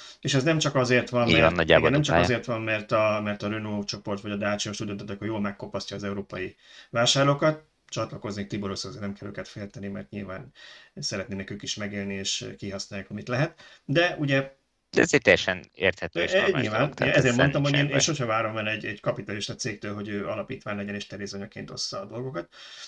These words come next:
Speaker 1: De,
Speaker 2: Így van.
Speaker 1: de ugyanakkor meg ott van az is, hogy mondjuk van rajta, mit tudom, egy huszonhét százalékos áfa, Kínában fogalmam nincs, hogy mennyi az áfa a villanyautókra,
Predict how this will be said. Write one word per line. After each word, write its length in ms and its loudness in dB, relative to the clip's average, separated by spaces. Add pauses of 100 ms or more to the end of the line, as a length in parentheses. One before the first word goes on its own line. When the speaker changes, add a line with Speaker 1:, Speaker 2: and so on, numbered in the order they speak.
(160)
Speaker 1:
De, 260 6
Speaker 2:
Így 80 4
van. 60 -4
Speaker 1:
de 80 4
ugyanakkor 380 2
meg 120 0
ott 140 0
van 120 -4
az 80 -4
is, 140 -4
hogy 100 -6
mondjuk 200 -8
van 120 0
rajta, 220 -4
mit 140 -6
tudom, 160 -10
egy 60 -18
huszonhét 420 -6
százalékos 480 -8
áfa, 460 -2
Kínában 340 -8
fogalmam 400 -12
nincs, 200 -8
hogy 200 -14
mennyi 200 -10
az 140 -10
áfa 240 -8
a 60 -12
villanyautókra, 720 -8